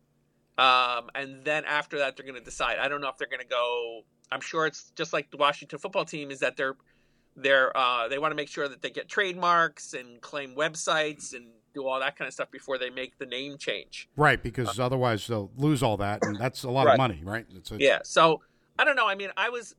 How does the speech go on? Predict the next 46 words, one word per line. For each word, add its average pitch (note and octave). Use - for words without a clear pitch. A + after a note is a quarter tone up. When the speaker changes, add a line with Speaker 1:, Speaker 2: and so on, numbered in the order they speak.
Speaker 1:
always F#3+
a E3
big E3
Chief F#3+
Yahoo E3
fan. F#3
I C3
love D#3+
the D#3+
Cleveland D#3
Indians D3+
hat. D3+
I C3
know C#3+
it C3
was, C3+
uh, A#2+
not C#3
politically D3
correct, B2+
that C3+
Indian B2+
on A#2+
the A2
hat, B2+
but C3
I B2+
always C3+
loved C3+
that. D#3
Um, C3
so C#3+
i-, D3
in D3
a C3+
way, C3+
it's D3+
kinda D3
sad. D#3+
I D3
mean, C#3+
to E3
be D#3
honest E3+
with D3+
you, C3